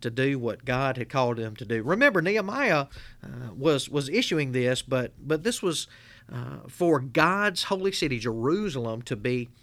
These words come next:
inhabited. Well, this very same thing can be applied to church today. According, again, to the New Testament, we're called into the ministry, all of us. The ministry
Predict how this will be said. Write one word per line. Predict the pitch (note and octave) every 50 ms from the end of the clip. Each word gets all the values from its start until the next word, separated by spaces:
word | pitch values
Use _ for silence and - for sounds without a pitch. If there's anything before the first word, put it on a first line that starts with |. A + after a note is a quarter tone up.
| - - - - - - _ -
inhabited. | B2 C3 A2+ G2 G#2+ C3 C3 A#2 G2 - - - - - _ _ _ _ - - - - - - - - - - - -
Well, | G#3
this | A#3 C4 -
very | - C#4 C4 B3+
same | A#3 A#3+ A3 G3
thing | - A3+ A#3 B3 A3+ F3 C3+
can | - - F3 D#3 C#3+
be | D#3 D3+
applied | C3 - - - E3+ F#3+ G3 F3 C#3 - -
to | - A#2
church | - - F3+ F3 C3+ G#2 - -
today. | - G#2+ G2 A#2 G#2+ E2 - - - - - - - - - - - - - - - - - - _ _ _ - - - _ _ - - -
According, | - - C#3 D3+ E3+ G3+ G3 - - -
again, | - D3+ D#3+ D#3+ D#3
to | - C#3+
the | G2 B2
New | A#2 C3+ D#3+
Testament, | D#3 - - A2+ G#2+ - A#2 G#2 G2 - - - - - -
we're | - B2
called | A2 - - - - D3+ D3+ D#3+ F3 F3 F3 F3+ E3+ -
into | - D3 D#3 D#3+ D#3 C#3+ - C#3+ C#3 C#3 C#3 C#3 C3 - -
the | A#2+ C3
ministry, | A#2+ C3+ C3+ A2+ G#2 - - - F#2+ - -
all | - F#3+ A3+ A3+ C3+
of | - -
us. | - - B2+ - - - - - - - - - - - - - - - - - -
The | - B2
ministry | A#2 A#2+ B2 C#3 D#3+ F#3+ G3+ F#3+ - - - G3+ - G3+ F#3+ -